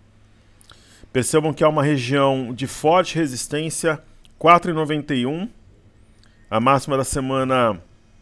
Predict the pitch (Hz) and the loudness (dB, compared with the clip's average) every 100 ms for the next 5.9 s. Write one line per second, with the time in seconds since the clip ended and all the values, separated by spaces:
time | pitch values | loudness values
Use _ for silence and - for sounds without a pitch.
0 | _ - - - - - - 131 139 139 | _ -20 -20 -20 -20 -16 -2 -2 2 2
1 | 123 120 127 120 104 107 - 165 175 175 | 4 6 6 6 2 -2 0 6 6 6
2 | 170 147 143 135 170 147 156 170 160 160 | -2 -4 -4 -4 -4 -2 -2 -2 -2 -4
3 | - 156 - 156 135 151 143 143 - 165 | -4 -4 -2 2 2 0 -6 -6 -6 -4
4 | 123 110 113 143 - 247 233 160 175 160 | 0 0 0 -2 -2 0 -2 0 0 2
5 | 160 147 151 151 131 123 117 104 | -2 -6 -4 -4 2 4 4 2